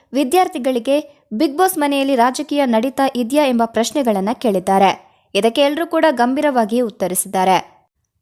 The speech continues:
ಅದರಂತೆ ಕಾರ್ತಿಕ್ ಮುಂದುವರಿದು ಯಾರಿಗೆ ಆಂಗರ್ ಮ್ಯಾನೇಜ್ಮೆಂಟ್ನ ಅವಶ್ಯಕತೆ ಇದೆ ಅಂತ ಪ್ರಶ್ನೆ ಮಾಡ್ತಾರೆ. ಇದಕ್ಕೆ ಸಂಗೀತ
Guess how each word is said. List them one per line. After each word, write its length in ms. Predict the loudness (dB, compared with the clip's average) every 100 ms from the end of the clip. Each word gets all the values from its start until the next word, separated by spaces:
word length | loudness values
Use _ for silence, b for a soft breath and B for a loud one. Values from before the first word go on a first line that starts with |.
| 0
ಅದರಂತೆ 380 | 0 -2 -6 -2
ಕಾರ್ತಿಕ್ 460 | 0 0 -2 -4
ಮುಂದುವರಿದು 840 | -2 -2 0 0 0 0 -2 -4 -8
ಯಾರಿಗೆ 480 | 0 2 4 2 0
ಆಂಗರ್ 460 | 2 0 2 0 2
ಮ್ಯಾನೇಜ್ಮೆಂಟ್ನ 640 | 0 0 -2 -4 -4 -2 0
ಅವಶ್ಯಕತೆ 560 | 0 -2 -6 -4 -2 -2
ಇದೆ 280 | 0 0 0
ಅಂತ 240 | 0 -2
ಪ್ರಶ್ನೆ 360 | -2 -4 -4 -4
ಮಾಡ್ತಾರೆ. 760 | -2 -2 -2 0 0 -2 _ _ _
ಇದಕ್ಕೆ 320 | 0 0 0
ಸಂಗೀತ 420 | -2 0 -4 -2